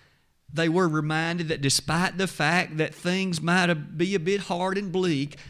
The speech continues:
that the trial of your faith is nonetheless valuable, it's precious, it is something to not give up on. Is to understand that when you emerge from that trial of faith,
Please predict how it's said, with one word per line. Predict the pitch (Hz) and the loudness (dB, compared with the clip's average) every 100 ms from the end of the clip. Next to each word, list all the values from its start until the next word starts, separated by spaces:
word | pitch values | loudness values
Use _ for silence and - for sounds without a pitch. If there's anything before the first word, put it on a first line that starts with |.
| - | 0
that | 160 175 | 2 2
the | 160 | 0
trial | - 208 208 226 226 | 2 4 6 8 6
of | 202 | 4
your | 214 | 2
faith | 196 214 202 226 190 | 2 0 2 2 2
is | 151 | 0
nonetheless | 175 208 185 175 160 | 0 -4 -2 -2 -2
valuable, | 139 160 190 202 214 208 202 | -4 -4 -4 -4 -4 -2 -2
it's | 175 | -4
precious, | - 214 233 233 233 233 - - - - | -4 0 0 0 -4 -6 -8 -14 -18 -4
it | 254 233 | 0 2
is | 185 - | 2 2
something | 233 262 240 208 | 0 -2 -2 -2
to | 185 | -2
not | 185 202 190 | -2 -2 -4
give | 185 165 | -4 -4
up | 185 196 | -6 -8
on. | 143 123 101 95 98 - - _ _ _ _ - | -10 -8 -10 -12 -18 -20 -20 _ _ _ _ -4
Is | 160 | -4
to | - | -2
understand | 180 180 147 - 180 196 190 170 | -4 -4 -4 -4 -4 -4 -4 -2
that | 160 151 | -2 -2
when | 170 | 0
you | 180 180 | 0 0
emerge | 160 156 160 196 220 196 175 | 0 2 4 4 6 6 4
from | 175 165 | 0 0
that | 160 | -2
trial | - 170 156 135 | -4 -4 -2 -6
of | 127 | -6
faith, | 147 156 123 95 90 | -10 -8 -10 -12 -16